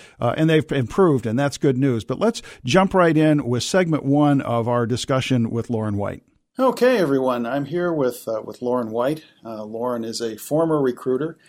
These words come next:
and a great friend, and I really appreciate her taking the time to, uh, to be with me today, uh, to do some recording, uh, just relative to the whole job search process. And we've got a number of, uh, topics that we're going to talk about. So, Lauren, thanks very much for all your help.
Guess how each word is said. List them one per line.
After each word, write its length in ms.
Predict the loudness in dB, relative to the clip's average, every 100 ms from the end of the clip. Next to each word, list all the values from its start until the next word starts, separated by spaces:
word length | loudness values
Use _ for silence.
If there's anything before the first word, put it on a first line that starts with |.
| _ _
and 100 | -14
a 40 | -6
great 280 | -2 -2 -2
friend, 480 | -6 -4 -6 -8 -12
and 180 | -12
I 40 | -10
really 340 | -4 -4 -4
appreciate 520 | -6 -8 -8 -4 -4
her 140 | -4 -6
taking 320 | -6 -8 -6
the 80 | -8
time 360 | -8 -6 -6 -6
to, 380 | -4 -4 -2 0
uh, 240 | 0 0 -6
to 100 | -10
be 160 | -6
with 240 | -4 -6 -6
me 100 | -8
today, 440 | -4 -2 -2 -4 -14 -20 _
uh, 200 | -10 -10
to 140 | -8 -8
do 140 | -6
some 220 | -6 -8
recording, 680 | -8 -8 -6 -4 -4 -6 -8 -8
uh, 380 | -10 -8 -8
just 300 | -10 -12 -6
relative 600 | -2 0 0 -2 -4 -6
to 340 | -4 -2 -2 -4 -10 -16 -8
the 80 | 0
whole 160 | 0
job 280 | 2 2 2
search 300 | -2 -6 -6
process. 560 | -4 -2 -4 -6 -10 -10
And 80 |
we've 140 | -10 -8
got 120 | -6
a 60 | -4
number 380 | -4 -2 -2
of, 180 | -2 -4
uh, 200 | -4 -4 -6
topics 520 | -6 -4 -4 -8 -8
that 100 | -8
we're 140 | -8
going 260 | -6 -8 -8
to 60 |
talk 340 | -8 -6 -6 -4
about. 260 | -4 -4
So, 100 | -6
Lauren, 360 | -4 -2 -2 -2
thanks 260 | 0 0 0
very 180 | -2
much 200 | 0 -2
for 160 | -4 -4
all 100 | -4
your 140 | -4
help. 260 | -8 -8